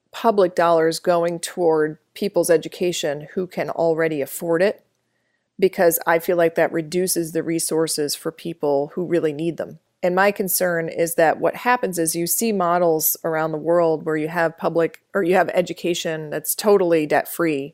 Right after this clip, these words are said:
for students, and it's wonderful, except that it's extremely limited who gets to take advantage of it. So I don't want it to become that it's, that higher ed is only for the most elite people, you know, in terms of their educational ability,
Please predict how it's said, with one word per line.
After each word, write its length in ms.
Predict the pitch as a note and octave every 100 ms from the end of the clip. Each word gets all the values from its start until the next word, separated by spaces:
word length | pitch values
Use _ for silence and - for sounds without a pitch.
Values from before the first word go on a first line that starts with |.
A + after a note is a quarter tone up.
| _
for 160 | - F3+
students, 600 | - F#3+ G3 F3 D#3+ -
and 380 | F3+ E3+ D#3+ -
it's 180 | E3+ E3+
wonderful, 600 | F3+ G#3+ F#3+ E3+ D#3+ D3+
except 400 | D#3+ - E3+ -
that 160 | D#3+
it's 180 | D#3 -
extremely 640 | D#3 - - E3+ F#3+ F3
limited 580 | D3 D3 G3 G3 C3+ D3 -
who 120 | F#3
gets 260 | E3+ - -
to 100 | D#3
take 220 | E3+ -
advantage 440 | C#3+ D3 D3+ C#3+
of 140 | D#2+ -
it. 160 | - _ _ -
So 160 | -
I 80 | F#3
don't 160 | G3 F3+
want 180 | F#3
it 140 | F3+ -
to 100 | E3+
become 600 | E3+ - A3 F#3+ E3+ D#3+
that 320 | D3+ D#3 - -
it's, 240 | F3 - -
that 280 | E3+ D3+ -
higher 300 | - F#3+ E3+
ed 240 | E3 E3 -
is 180 | E3 -
only 360 | F#3+ G3 F#3+ E3+
for 220 | - E3+
the 140 | D#3+
most 440 | E3 E3+ F3+ F3 -
elite 600 | D#3+ E3 E3+ - - - _ _ _ _ _ _ _
people, 680 | - C#4+ - D#3 D3+ F3+ - -
you 80 |
know, 140 | E3 D#3
in 80 | D#3+
terms 240 | F#3 E3+
of 80 | D#3+
their 140 | D3+
educational 640 | D3 E3 - F3+ - D3+ D3+
ability, 640 | E3 E3+ F3+ D3+ D3